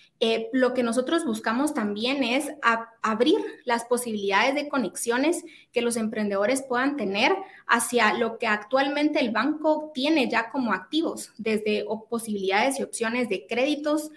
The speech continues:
eh, dependiendo de la etapa en la que el emprendedor está y cómo en esa etapa, eh, es lo que conviene o no para su proceso. También inclus-, inclusive darles la oportunidad de tener soluciones. Puede ser que para algunos emprendedores tener acceso a soluciones de pago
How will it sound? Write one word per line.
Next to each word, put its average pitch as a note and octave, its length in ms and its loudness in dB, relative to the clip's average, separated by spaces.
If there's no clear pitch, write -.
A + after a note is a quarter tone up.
eh, G#3 220 4
dependiendo A3 680 2
de B3 80 4
la G3+ 80 0
etapa G3+ 300 -2
en B3 80 -2
la A3+ 120 -4
que G#3 60 -6
el G3+ 60 -4
emprendedor F#3+ 520 -4
está D4+ 580 2
y G#3+ 180 -4
cómo B3+ 440 4
en G#3 180 0
esa A#3+ 260 0
etapa, A3+ 680 0
eh, G3 180 -4
es G#3+ 160 0
lo B3+ 80 2
que B3+ 140 -8
conviene G#3+ 460 0
o A3 60 0
no A#3 220 0
para G#3+ 200 0
su G#3 140 -10
proceso. D4 640 -2
También A#3+ 880 4
inclus-, B3 640 0
inclusive B3 840 2
darles A#3 300 2
la D#4 80 2
oportunidad G#3 580 -4
de C4+ 80 -2
tener G3+ 440 0
soluciones. A#3 880 2
Puede A#3 240 -4
ser B3+ 200 -2
que C4 100 0
para A#3+ 220 0
algunos G#3 360 -2
emprendedores A#3+ 720 0
tener G3+ 320 -4
acceso B3 400 -2
a C4 60 0
soluciones A3 500 -2
de G3+ 80 -2
pago A#3+ 460 2